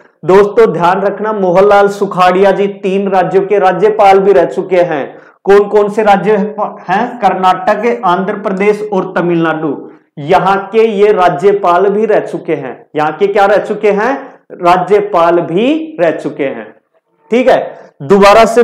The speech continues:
फिर आते हैं हम मोहनलाल सुखाड़िया जी में। दूसरा इनका कार्यकाल था उन्नीस सौ सत्तावन से लेके उन्नीस सौ बासठ तक इनका कार्यकाल रहा। तीसरा जो कार्यकाल मोहनलाल सुखाड़िया जी का था, वो उन्नीस सौ बासठ से लेके उन्नीस सौ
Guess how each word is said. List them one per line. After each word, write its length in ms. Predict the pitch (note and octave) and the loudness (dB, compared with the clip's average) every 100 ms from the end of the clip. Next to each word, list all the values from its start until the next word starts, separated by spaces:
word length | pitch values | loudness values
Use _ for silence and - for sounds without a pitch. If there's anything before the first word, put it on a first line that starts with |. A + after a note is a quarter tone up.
| A#3+ | 0
फिर 220 | G3 G#3+ | 2 4
आते 260 | G#3+ A3 | 2 2
हैं 60 | A3 | 0
हम 160 | G#3+ A3 | 0 -4
मोहनलाल 500 | G#3+ E3+ F#3+ G3+ G3 | 0 2 2 2 0
सुखाड़िया 520 | G3 F#3+ F3+ F3 F#3 | -2 -6 -2 0 0
जी 120 | F3+ G3 | 0 -2
में। 220 | G3 D3+ | -4 -4
दूसरा 340 | E3+ F#3 A3 | -6 -6 -4
इनका 260 | G#3+ G3+ G3+ | -4 -4 -4
कार्यकाल 520 | G3+ F#3 F#3 F#3+ F#3 F3+ | 0 0 0 -2 -2 -2
था 160 | F#3+ G3+ | -4 -4
उन्नीस 340 | F#3 F3 E3+ | -4 -8 -8
सौ 80 | G3+ | -8
सत्तावन 500 | F#3+ D#3+ E3 D#3+ E3 | -10 -6 0 0 0
से 140 | D#3+ F#3 | -6 -6
लेके 320 | F3 E3+ F3 | -6 -8 -8
उन्नीस 360 | E3 E3 E3 - | -6 -6 -6 0
सौ 140 | A3 B3+ - - _ _ _ | 2 2 -2 -14 _ _ _
बासठ 480 | - E3+ F#3 A3 G#3+ G#3+ | 0 2 2 0 -4 0
तक 180 | G3 - | -2 0
इनका 260 | F3 F3 E3+ | -4 0 0
कार्यकाल 640 | F3 E3 E3+ E3+ E3 G3+ C4+ - - | 2 2 0 0 2 2 0 -6 -6
रहा। 260 | D#3 - A#2 - _ _ _ _ | -6 -4 -10 -14 _ _ _ _
तीसरा 360 | A#3 A#3 A#3+ C4+ | -2 -2 0 -2
जो 140 | A#3+ B3+ | 0 0
कार्यकाल 540 | A#3 G#3+ A3 A3+ G#3+ | 2 4 2 2 0
मोहनलाल 480 | G3+ F#3 G#3+ G#3+ G#3 | 0 0 0 2 0
सुखाड़िया 560 | G#3 G3+ G3 F#3 G3 G3+ | -2 -6 -2 0 0 -2
जी 120 | G3+ | -2
का 160 | G#3 G3 | -4 -6
था, 200 | F#3 F#3+ | -2 -2
वो 140 | G#3 G#3+ | -2 -4
उन्नीस 400 | G3+ F#3 F#3 F#3 | -4 -4 -6 -4
सौ 80 | F#3+ | -4
बासठ 400 | D#3+ E3+ G#3 G3 | -2 -2 -4 -8
से 140 | G3+ | -6
लेके 320 | F#3 E3+ G3+ | -6 -6 -8
उन्नीस 360 | F#3 E3+ E3+ E3+ | -6 -4 -2 0
सौ 180 | G#3+ | 2